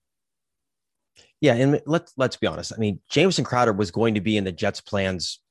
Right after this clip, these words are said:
regardless for the season. I mean, he is gonna be a free agent after this year, um, and he most likely will go elsewhere, which is perfectly fine. But I'm right there with you. You know, I don't think Mims is at the point right now where he's gonna be getting, you know,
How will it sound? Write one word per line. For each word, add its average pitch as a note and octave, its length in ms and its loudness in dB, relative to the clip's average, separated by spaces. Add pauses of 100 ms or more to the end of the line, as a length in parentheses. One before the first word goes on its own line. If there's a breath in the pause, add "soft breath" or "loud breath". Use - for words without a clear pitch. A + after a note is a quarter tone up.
(100)
regardless A2 600 2
for - 160 -4
the F#2 100 -6
season. F2+ 460 0
I G2+ 100 -6
mean, G2 220 -4 (280 loud breath)
he B2 120 2
is D3 80 2
gonna E3+ 100 2
be C#3 80 4
a A#2+ 60 2
free A2+ 200 0
agent G2+ 280 0
after F#2+ 300 -4
this F#2+ 200 -6
year, F2+ 260 -4 (300 soft breath)
um, F2+ 320 -6 (160)
and A2 140 -2
he A2+ 80 2
most A2 240 4
likely A2+ 240 2
will G#2+ 160 2
go C3 240 2
elsewhere, F#2+ 400 -2
which G#2 180 -2
is G#2 80 -4
perfectly A2 460 -4
fine. G#2+ 400 0 (400 soft breath)
But B2+ 160 0
I'm D#3 120 4
right E3 120 4
there C3+ 120 4
with C3 200 2
you. E2+ 160 -6
You G2+ 80 -4
know, G2 180 -4
I A2 80 2
don't A#2+ 340 2
think A#2+ 260 -6
Mims A2 360 0
is G2 160 -4
at G#2+ 220 -4
the F#2 60 -12
point G#2 280 -4
right F#2+ 160 -4
now G2 240 2
where F#2+ 140 -2
he's G2+ 240 -4
gonna G#2+ 120 0
be G2+ 120 -2
getting, F#2+ 500 0 (380)
you G2 100 -6
know, F2 180 -10